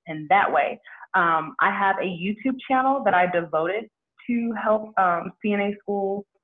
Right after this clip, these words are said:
startup. It's actually called The Secret Cocktail. And so most people find me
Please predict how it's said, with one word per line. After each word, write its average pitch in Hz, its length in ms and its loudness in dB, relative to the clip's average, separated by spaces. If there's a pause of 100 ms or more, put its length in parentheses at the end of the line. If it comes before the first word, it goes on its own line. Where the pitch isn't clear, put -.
(140)
startup. 202 400 4 (380)
It's 185 140 -2
actually - 280 0
called 175 400 2
The 165 60 -4 (120)
Secret 196 400 -2
Cocktail. 240 460 2 (800)
And 202 240 2
so 185 280 6
most 196 260 0
people 214 380 -2
find 190 320 4
me 170 360 -6